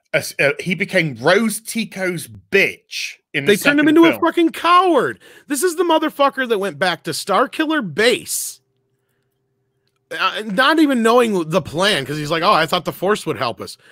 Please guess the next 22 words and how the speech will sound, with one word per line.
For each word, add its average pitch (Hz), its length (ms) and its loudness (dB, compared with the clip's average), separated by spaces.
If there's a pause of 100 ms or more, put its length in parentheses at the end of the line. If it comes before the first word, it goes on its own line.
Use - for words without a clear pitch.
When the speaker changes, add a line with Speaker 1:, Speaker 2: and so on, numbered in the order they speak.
(100)
Speaker 2:
That's - 200 -2
not 113 180 0
how 101 120 0
the 101 100 -6
Force 113 420 -6
works. 165 260 -2 (280)
You 233 80 2
know, 254 100 6
he 226 160 2
didn't 294 200 0
have, 262 400 0
he, 165 160 -10
he, 208 140 -8
and 190 260 -6
that - 220 -2
tells 202 280 -2
me 208 160 -4
that 147 180 -10
this 196 180 -2
kid's 185 360 -6
got 151 260 -2 (500)
guts. - 560 -2